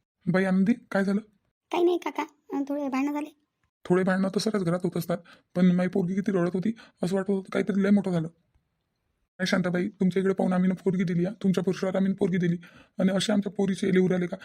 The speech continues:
Speaker 1: अशा आमची पोरगी रडते का? अशा आम्हाला कॉल, व्हिडिओ कॉल करते का रडता रडता? काय झालं आमच्या पोरीसोबत, काय केलं या लोकांनी?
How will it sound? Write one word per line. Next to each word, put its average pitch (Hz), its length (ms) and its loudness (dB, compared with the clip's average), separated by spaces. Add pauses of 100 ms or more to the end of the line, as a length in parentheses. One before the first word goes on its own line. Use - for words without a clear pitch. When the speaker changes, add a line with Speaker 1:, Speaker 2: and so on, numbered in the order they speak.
(200)
Speaker 1:
अशा 208 160 -2
आमची 208 120 4
पोरगी 196 300 0
रडते 180 260 0
का? 180 100 0
अशा 175 160 -2
आम्हाला 202 220 0
कॉल, 190 140 0
व्हिडिओ 180 260 2
कॉल 185 140 -2
करते 180 220 -2
का 185 80 -2
रडता 175 260 0
रडता? 180 240 -2 (360)
काय 196 140 2
झालं 208 120 2
आमच्या 196 160 0
पोरीसोबत, 196 420 0
काय 190 120 2
केलं 214 160 0
या 208 40 0
लोकांनी? 180 300 -2